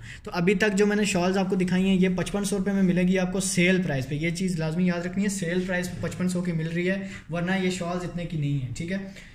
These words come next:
तो पचपन सौ की आपको ये मिल जाएगी। With stitching अगर आप करना चाहते हैं तो थ्री हंड्रेड आपको, अ, जो है extra पे करने होंगे। तो अब आएंगे मैं जो low budget range shawls की तरफ, तो मैं आपको एक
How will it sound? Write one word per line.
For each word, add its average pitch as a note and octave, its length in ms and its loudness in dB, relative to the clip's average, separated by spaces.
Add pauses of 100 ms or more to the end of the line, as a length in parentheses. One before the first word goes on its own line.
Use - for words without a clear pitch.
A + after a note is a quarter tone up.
(200)
तो F3 180 -2
पचपन F#3+ 380 -2
सौ G#3+ 120 0
की G#3 380 -2
आपको F3 240 -2
ये F#3+ 120 2
मिल F#3 160 4
जाएगी। G3 320 0
With F3+ 240 2
stitching F#3+ 400 0
अगर F3+ 180 4
आप F3 140 0
करना F3 200 -2
चाहते F3+ 240 0
हैं F3+ 120 0
तो F3+ 60 -4
थ्री F3+ 240 -2
हंड्रेड E3+ 280 2
आपको, E3+ 340 -2
अ, D3+ 320 -4
जो D3+ 160 -4
है D#3+ 340 -4 (160)
extra F3+ 280 -2
पे E3+ 360 0
करने B2+ 280 -2
होंगे। B2 400 -6 (480)
तो F#3 60 -14
अब G3 260 -2
आएंगे A3+ 460 0
मैं F3+ 300 -4
जो F#3 220 -2
low F#3+ 220 -2
budget A3 280 0
range G#3+ 200 -2
shawls F#3+ 340 -4
की G#3 60 -6
तरफ, G3+ 380 -6
तो F#3+ 80 -4
मैं F3 220 -2
आपको F#3 340 -4
एक F#3 120 -4